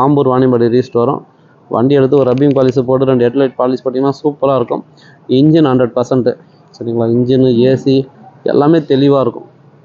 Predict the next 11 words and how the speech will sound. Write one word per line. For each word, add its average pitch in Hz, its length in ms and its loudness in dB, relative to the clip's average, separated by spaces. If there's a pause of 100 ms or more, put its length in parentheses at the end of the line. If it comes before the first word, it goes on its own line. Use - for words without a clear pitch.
(100)
டென்ஷனே 147 360 0 (100)
வேண்டாம். 143 260 -2 (460)
கஸ்டமர் 143 440 0
பிரைஸ் 151 260 2
பார்த்தீங்கன்னா, 135 320 0 (100)
நாலு 143 220 2 (120)
எழுபத்தஞ்சு 135 520 2
கேட்டுங்கிறாங்க, 127 520 0 (120)
இதுவும் 139 280 0
ஃபிக்ஸடே 135 380 0
கிடையாது, 131 240 2